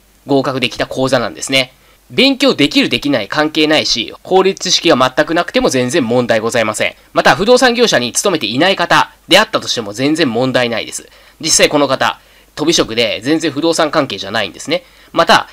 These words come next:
介護をしている方だったりとか、タクシーの運転手さん、職人の方、いろんな業種の方が弊社の短期講座受講していただいてます。それでも毎年合格していっていただいてますので、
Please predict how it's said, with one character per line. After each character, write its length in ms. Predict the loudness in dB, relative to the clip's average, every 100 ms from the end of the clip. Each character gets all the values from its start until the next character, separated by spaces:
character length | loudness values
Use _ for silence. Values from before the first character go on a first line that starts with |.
| -14 0
介 220 | 2 2
護 80 | 0
を 80 |
し 80 | -2
て 80 | -2
い 20 |
る 60 | -2
方 200 | -2 0
だ 80 | 0
っ 80 |
た 80 | -2
り 80 | -6
と 80 | -8
か、 60 | -4
タ 140 | -4
ク 80 | -2
シ 140 | -4
ー 20 |
の 100 | -4
運 160 | -2 -2
転 220 | 0 -2
手 100 | -2
さ 200 | -4 -6
ん、 60 | -6 _
職 340 | -4 -4 0 2
人 200 | 4 2
の 80 |
方、 420 | 0 0 0 0 -4 _ 2
い 80 |
ろ 120 | 4 6
ん 40 |
な 100 | 4
業 180 | 4 2
種 120 | 2
の 80 | 0
方 220 | 0 2
が 280 | 4 2 0
弊 160 | -2 0
社 140 | 2
の 140 | 0 0
短 180 | -2 -2
期 80 |
講 120 | -2 -4
座 100 | -4
受 120 | -6
講 160 | -4
し 60 | -4
て 80 | -4
い 40 |
た 80 | -2
だ 80 | -2
い 60 | -4
て 80 |
ま 120 | -8 -10
す。 180 | -12 -20 _
そ 100 | 0 4
れ 60 |
で 80 | 6
も 80 | 4
毎 180 | 4 0
年 180 | -2
合 180 | 0 0
格 200 | 0 -2
し 80 | -2
て 100 | -2
い 40 |
っ 60 | -2
て 80 | -2
い 100 | -4
た 100 | -2
だ 80 | -2
い 80 |
て 80 | -2
ま 100 | -4
す 120 | -4
の 100 | -6
で、 260 | -2 -2 -2